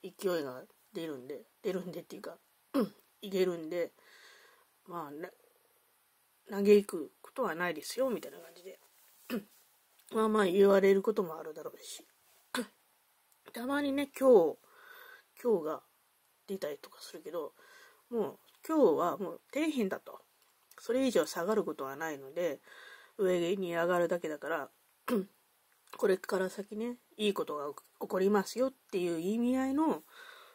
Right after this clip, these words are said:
<clears throat> ことになる。ことになるっていうか、これから先ね、上に上がるしかなくなるから、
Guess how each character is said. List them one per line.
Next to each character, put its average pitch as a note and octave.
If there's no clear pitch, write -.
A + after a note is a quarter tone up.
<clears throat> -
こ G#3+
と G3+
に E3+
な E3+
る。 D3+
こ G#3
と A3
に -
な F3
る D#3
っ -
て D3
い -
う -
か、 D3+
こ G3+
れ F#3+
か F#3
ら E3+
先 F3
ね、 G#3
上 G3+
に G3+
上 F3
が G3
る G3+
し -
か -
な C#3+
く E3
な F3
る D#3+
か A#2
ら、 A2+